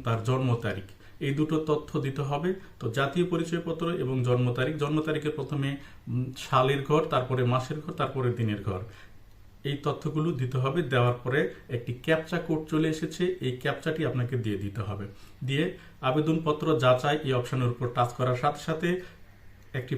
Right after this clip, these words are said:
ফর্ম চলে আসবে। এখানে আবেদনকারীর তথ্য, নাম এবং বাংলা এবং ইংরেজিতে চলে এসেছে। তো এখানে ছবি এবং সিগনেচার দিতে বলছে। এই দুটা, এই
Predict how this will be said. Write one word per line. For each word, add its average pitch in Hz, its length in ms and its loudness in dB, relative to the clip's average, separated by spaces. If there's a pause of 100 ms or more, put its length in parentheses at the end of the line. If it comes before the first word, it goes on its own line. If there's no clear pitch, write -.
ফর্ম 151 240 6 (120)
চলে 110 220 4
আসবে। 110 220 0 (140)
এখানে 135 260 2 (480)
আবেদনকারীর 160 680 2 (120)
তথ্য, - 240 0 (720)
নাম 156 180 6 (160)
এবং 143 120 0 (160)
বাংলা 139 200 4 (100)
এবং 139 100 2 (100)
ইংরেজিতে 123 440 2 (160)
চলে 156 260 6
এসেছে। - 320 -4 (360)
তো - 120 -4
এখানে 165 220 4 (260)
ছবি 180 320 4 (420)
এবং 131 140 2 (220)
সিগনেচার 160 460 2 (100)
দিতে 147 160 0 (100)
বলছে। 156 260 4 (160)
এই 135 100 -2
দুটা, 135 160 -2 (120)
এই 131 60 4